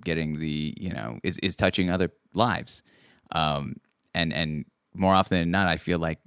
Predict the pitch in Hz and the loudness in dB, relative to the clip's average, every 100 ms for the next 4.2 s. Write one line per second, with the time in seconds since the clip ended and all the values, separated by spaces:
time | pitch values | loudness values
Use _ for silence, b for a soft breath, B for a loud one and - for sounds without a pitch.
0 | - - 87 87 87 90 - 107 - 104 | -12 -2 2 4 4 2 2 2 4 6
1 | 104 98 90 87 87 - 95 90 90 90 | 8 6 4 2 0 0 2 2 2 0
2 | 90 87 85 82 104 131 95 85 87 - | 0 2 2 4 6 8 6 4 2 0
3 | 92 90 90 - 101 - 78 69 67 - | 2 2 2 0 -2 -2 -4 -6 -8 -10
4 | - - | -12 -12